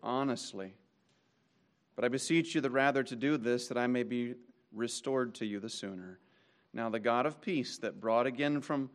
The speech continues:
brought again from the dead our Lord Jesus, that great shepherd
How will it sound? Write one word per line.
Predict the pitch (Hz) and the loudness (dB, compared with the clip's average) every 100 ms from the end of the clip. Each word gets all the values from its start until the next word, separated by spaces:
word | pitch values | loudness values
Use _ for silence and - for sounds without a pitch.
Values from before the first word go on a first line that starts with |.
| - - _ | -16 -20 _
brought | - 101 120 147 | -4 6 8 8
again | 175 180 180 165 | 8 6 4 4
from | 185 | 4
the | 190 | 6
dead | 175 190 | 6 8
our | 180 185 | 8 8
Lord | 190 175 | 6 4
Jesus, | 165 135 113 98 98 - | 2 2 0 -6 -6 0
that | 123 120 117 | 2 2 -2
great | 113 127 139 143 - - | -6 2 4 4 0 -12
shepherd | - - - 165 165 196 196 202 | -8 -6 4 4 4 4 6 4